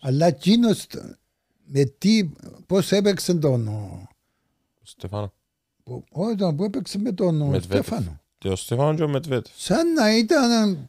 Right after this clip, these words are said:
Speaker 2: Αέρας.
Speaker 1: απίστευτος, ε.
Speaker 2: Για ο Στέφανο, κύριε Φίγιο, εσύ τι έχεις να πεις;
Speaker 1: Κοίταξε, για
Speaker 2: Να
Speaker 1: μένα
Speaker 2: πάρουμε
Speaker 1: ο
Speaker 2: κρασιά.
Speaker 1: Στέφανος είναι ένα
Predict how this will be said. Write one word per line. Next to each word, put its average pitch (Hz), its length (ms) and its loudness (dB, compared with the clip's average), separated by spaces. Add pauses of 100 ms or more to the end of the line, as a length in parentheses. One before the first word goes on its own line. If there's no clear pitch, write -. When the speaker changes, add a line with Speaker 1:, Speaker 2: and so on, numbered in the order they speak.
(140)
Speaker 2:
Αέρας. 95 540 -4 (440)
Speaker 1:
απίστευτος, 120 840 -6
ε. 185 280 -6 (380)
Speaker 2:
Για 113 100 4
ο 120 40 6
Στέφανο, 143 440 0
κύριε 143 180 4
Φίγιο, 147 260 0
εσύ 135 180 0
τι 131 100 0
έχεις 135 200 0
να 92 160 -2
πεις; 120 320 -6 (720)
Speaker 1:
Κοίταξε, 254 500 0
για 143 180 4
Speaker 2:
Να 131 60 4
Speaker 1:
μένα 208 120 2
Speaker 2:
πάρουμε 135 300 2
Speaker 1:
ο 135 60 2
Speaker 2:
κρασιά. 131 200 4
Speaker 1:
Στέφανος 190 360 4
είναι 214 220 2
ένα 180 440 0